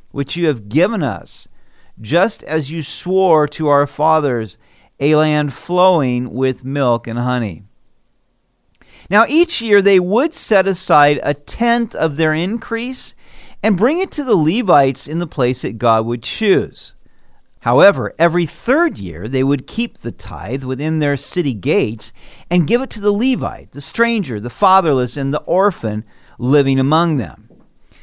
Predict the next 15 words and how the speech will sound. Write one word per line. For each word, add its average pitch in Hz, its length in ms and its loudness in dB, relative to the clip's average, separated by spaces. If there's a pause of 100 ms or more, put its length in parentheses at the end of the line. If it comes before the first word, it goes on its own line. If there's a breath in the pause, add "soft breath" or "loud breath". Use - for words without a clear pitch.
(320 soft breath)
As 202 300 2
with 277 140 -8
the 247 160 -10
offering 165 640 -2
of 117 180 -6
the 131 80 -8
first 214 400 0
fruits, 104 460 -10
this 180 560 0
referred 170 440 -6
to 160 120 -8
the 135 120 -6
very 143 380 0
first - 580 -6
time 127 360 -4